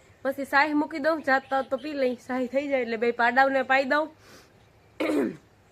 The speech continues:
ઓલા પાડાને એક ટાણું ઝીંકો છે ને એટલે એને હજી દૂધ પાઈ હઈ,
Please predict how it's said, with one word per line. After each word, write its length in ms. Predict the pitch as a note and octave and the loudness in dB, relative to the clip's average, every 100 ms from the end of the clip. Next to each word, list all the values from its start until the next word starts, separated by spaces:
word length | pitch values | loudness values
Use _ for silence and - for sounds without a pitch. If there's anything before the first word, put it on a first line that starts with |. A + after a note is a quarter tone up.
| _ _ _ - | _ _ _ -2
ઓલા 200 | B3+ B3 | 0 2
પાડાને 340 | B3+ C4+ C4+ | 0 2 0
એક 100 | C#4 | 0
ટાણું 320 | D4 C#4+ B3 | 2 2 2
ઝીંકો 300 | A3+ C4 C#4 | 0 0 0
છે 100 | C#4+ | 0
ને 80 | C#4+ | 0
એટલે 160 | B3+ B3+ | -2 -2
એને 160 | A#3 | -2
હજી 80 | A3+ | -2
દૂધ 220 | G#3 C4 - | -4 -4 -2
પાઈ 260 | G#3+ G3+ G3+ | -4 -2 -4
હઈ, 220 | A3 | -4